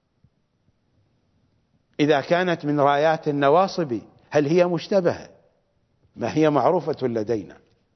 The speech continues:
الرايات المشتبهة الرايات الشيعية التي يختلط فيها الحق بالباطل. الواقع الشيعي الموجود.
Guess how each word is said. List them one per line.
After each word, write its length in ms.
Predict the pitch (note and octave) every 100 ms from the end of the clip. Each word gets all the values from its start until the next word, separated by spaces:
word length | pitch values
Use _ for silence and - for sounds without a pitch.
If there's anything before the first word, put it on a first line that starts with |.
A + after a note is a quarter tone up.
| _ _ _ _ _
الرايات 560 | C3 C#3+ D3 E3+ A3 A3
المشتبهة 760 | F#3+ C3+ - F3+ F#3 C#3+ G#2 F#2 _ _ - -
الرايات 560 | C3+ C#3 D3 G3 G3+
الشيعية 720 | F3 C#3 C#3 C#3 C3+ F3+ E3 - - _ _ _ _ _ -
التي 580 | G#2+ A#2 B2+ B2 G#2 - _ _ _ _ _ _
يختلط 540 | B2 A#2+ - D#3+ D3+ C#3
فيها 480 | A#2+ D3+ C#3+ C3 A#2+ - -
الحق 420 | B2+ - F#3 -
بالباطل. 640 | C#3+ B2 G#2+ C3 A#2 G2 - _ _ _ _ _ _ _ _ _ _ _ _ _ _ _ _ _ _ _ D3
الواقع 480 | F3 C4+ C4+ G3+
الشيعي 480 | F3+ - D3 F#3 G3
الموجود. 640 | E3 C3+ B2 C#3 D#3+ F2+